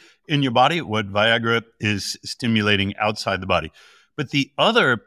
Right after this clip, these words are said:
revelation is new indications, new options for use of Viagra. It turns out it is also used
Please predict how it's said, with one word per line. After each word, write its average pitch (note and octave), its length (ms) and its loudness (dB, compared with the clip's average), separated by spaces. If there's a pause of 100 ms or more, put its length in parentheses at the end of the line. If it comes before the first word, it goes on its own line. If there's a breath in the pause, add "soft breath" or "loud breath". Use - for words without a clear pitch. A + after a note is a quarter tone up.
revelation A2+ 960 0 (100)
is B2 420 0 (800)
new G3 680 4 (200)
indications, C3+ 840 -4
new D#3 240 2
options B2+ 560 0
for G#2+ 300 0
use B2 360 -4
of A2 120 -6
Viagra. A2 420 2
It - 100 -14
turns F3 320 0
out B2 240 4
it A#2+ 100 -4
is G#2+ 140 -4
also E3 440 -2
used G2 520 -6